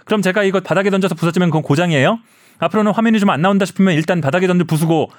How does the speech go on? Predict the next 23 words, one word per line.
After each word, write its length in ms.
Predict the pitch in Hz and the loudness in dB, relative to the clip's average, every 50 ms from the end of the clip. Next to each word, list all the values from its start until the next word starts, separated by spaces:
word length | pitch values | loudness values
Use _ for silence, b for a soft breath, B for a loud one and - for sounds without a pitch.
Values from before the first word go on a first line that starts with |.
| B - | B -2
여기로 180 | 143 170 170 | 0 0 0
갖고 220 | 170 175 175 196 202 | 0 0 0 0 -2
올게요. 320 | 185 180 190 165 135 95 - _ _ _ _ _ _ _ _ _ _ _ _ _ _ _ _ _ _ _ _ _ _ _ _ _ _ _ _ _ _ _ _ _ _ - | 0 0 0 0 0 -2 -4 _ _ _ _ _ _ _ _ _ _ _ _ _ _ _ _ _ _ _ _ _ _ _ _ _ _ _ _ _ _ _ _ _ _ -6
그렇게 240 | 135 131 127 - 139 | -4 -4 -2 -2 -2
한참 440 | 143 147 139 - 165 151 147 151 | -2 -2 -2 -2 -2 -2 0 -2
실랑이를 440 | 143 - 170 160 165 160 156 147 135 | -2 -2 -2 0 0 2 2 0 0
벌였습니다. 640 | 113 101 98 95 - - 98 82 76 80 78 - _ _ _ _ _ _ _ _ _ _ _ | 0 0 -2 -4 -4 -6 -8 -8 -8 -8 -10 -12 _ _ _ _ _ _ _ _ _ _ _
변명이 560 | - - 120 131 143 147 143 143 147 147 143 135 | -6 -4 -2 0 0 0 0 0 0 -2 -2 -2
스스로 340 | - 175 160 - 165 160 | -4 -4 -2 -2 -2 -2
생각하기에도 720 | 147 - 156 156 147 - 151 139 135 135 127 123 135 120 | -2 -2 -2 -4 -4 -4 -4 -4 -2 -2 -2 0 0 -2
억지스러운지 920 | 95 - - - 117 - - 117 110 107 104 98 92 113 120 117 113 113 b b b b b b | -2 -4 -6 -8 -10 -6 -4 -2 -2 -2 -2 -4 -2 -2 -2 -2 -2 -4 b b b b b b
아내의 280 | - 107 120 127 131 123 | -4 -2 0 0 2 2
눈치를 340 | 117 113 113 - 123 117 | 0 0 -2 -2 -4 -4
살피며 480 | 107 - 117 113 - 117 113 107 104 104 | -4 -4 -6 -6 -4 -4 -2 -2 -2 -4
쩔쩔매던 720 | - - 135 139 - - 139 135 127 113 101 107 104 101 | -4 -4 -6 -6 -4 -4 -4 -2 -2 -2 -2 -4 -4 -6
기사분이 560 | - - - 101 98 - 98 92 92 92 90 90 b b b b b b b b b b b | -8 -8 -8 -8 -8 -6 -8 -8 -8 -8 -10 -12 b b b b b b b b b b b
아내가 280 | - 120 131 139 143 135 | -4 -2 0 0 0 -2
포기하고 460 | - - 160 156 160 156 147 135 139 | -2 -4 -4 -2 0 0 0 0 -2
몸을 280 | 120 104 104 113 110 104 | 0 0 0 0 0 0
돌리자 640 | 107 101 98 95 - 107 101 98 95 92 92 - - | 0 -2 -2 -4 -4 -4 -2 -2 -4 -4 -8 -12 -8
얼른 400 | 95 92 101 107 120 123 120 113 | -4 -2 -2 0 0 0 0 -2
자리에서 400 | - - 95 104 107 101 - 107 | -2 -2 -2 -2 -2 -2 -2 -4
일어나 460 | 101 95 98 92 98 101 98 98 98 | -4 -4 -4 -4 -4 -4 -4 -6 -8